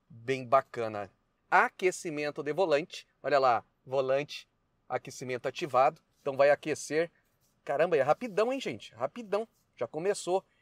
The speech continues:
Em dias frios, você vai ficar com a tua mão aquecida. Aqui, toda a parte de condução, A C C, frenagem semiautônoma, lane assist, e ele vai fazer comutação de farol alto,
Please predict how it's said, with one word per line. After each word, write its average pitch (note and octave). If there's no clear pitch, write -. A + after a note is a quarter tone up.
Em C#3+
dias D3+
frios, G3+
você F3+
vai F3+
ficar E3+
com -
a -
tua D#3
mão C#3+
aquecida. A2+
Aqui, G#3
toda F3
a E3
parte D#3
de -
condução, A3
A C3
C -
C, F3+
frenagem C#3+
semiautônoma, D#3+
lane C#3+
assist, F3
e D3
ele D3+
vai C#3
fazer C3
comutação C3
de A#2
farol G2+
alto, E3+